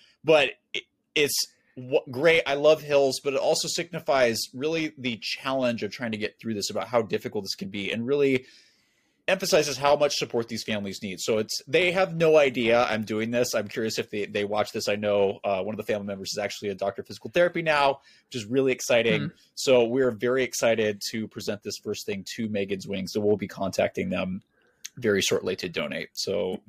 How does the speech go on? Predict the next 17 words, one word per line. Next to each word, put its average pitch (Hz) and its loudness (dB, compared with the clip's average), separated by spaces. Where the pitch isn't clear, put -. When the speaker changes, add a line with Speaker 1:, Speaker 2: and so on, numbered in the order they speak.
Speaker 1:
very 120 4
happy 160 2
Speaker 2:
Yeah. 160 2
Speaker 1:
to 92 -8
be 92 -10
able 92 -6
to 95 -6
have 98 -2
our 98 2
first - -4
one 95 -4
go 87 -4
to - -2
Megan's 101 0
Wings 95 -6
and 95 -6
David 90 -4